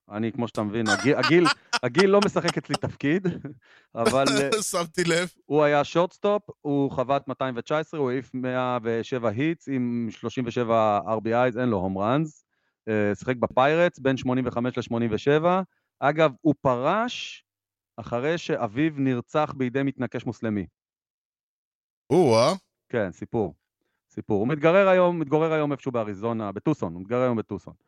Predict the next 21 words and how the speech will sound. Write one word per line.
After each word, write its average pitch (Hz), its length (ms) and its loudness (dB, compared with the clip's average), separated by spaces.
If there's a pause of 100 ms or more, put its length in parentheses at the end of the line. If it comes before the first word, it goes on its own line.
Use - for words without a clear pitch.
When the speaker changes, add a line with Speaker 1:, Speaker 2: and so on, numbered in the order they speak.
(460)
Speaker 1:
אמ, 107 40 -4 (540)
Speaker 2:
Mm. 104 320 2 (220)
Speaker 1:
הוא 185 600 8
הולך 143 180 -2
להיות 147 180 -4
השורטסטופ 131 460 -2
שלי. 147 340 -4 (1040)
Speaker 2:
וואו. 90 180 0 (280)
Speaker 1:
אני 180 120 -2
מביא 208 400 0 (160)
פיצ'ר 185 300 -2
בשם 165 320 0
אלכס 202 300 -6
ווילסון, 156 540 0 (840)
שנולד 160 840 -2 (100)
בדהרן, 127 1120 0 (120)
סעודיה 156 460 0
ערביה. 131 340 0 (1300)
Speaker 2:
או, 202 140 4
מגניב. 143 500 0 (200)
Speaker 1:
כן. 170 300 -2